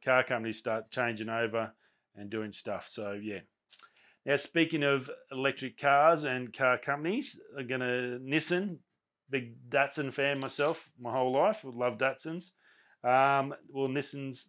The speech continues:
they haven't really been that flash in the past couple of years, I gotta admit.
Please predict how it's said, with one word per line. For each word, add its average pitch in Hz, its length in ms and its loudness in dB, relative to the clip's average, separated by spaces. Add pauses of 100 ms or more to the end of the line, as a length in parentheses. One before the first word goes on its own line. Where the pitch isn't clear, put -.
they 135 120 0
haven't 147 340 -2
really 135 280 4
been 123 220 2
that 120 240 -4
flash - 560 -2 (440)
in 113 80 -14
the 113 160 -6 (200)
past 123 360 0
couple 113 180 -4
of 113 60 -2
years, 135 180 0
I 147 60 0
gotta 120 160 2
admit. 160 260 -4